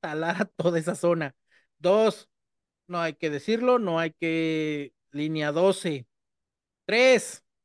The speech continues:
simplemente dejar a medias el sexenio de la Ciudad de México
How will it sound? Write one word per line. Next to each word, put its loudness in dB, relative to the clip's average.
simplemente -2
dejar -2
a 0
medias -2
el -6
sexenio -6
de -4
la -4
Ciudad -4
de 0
México -6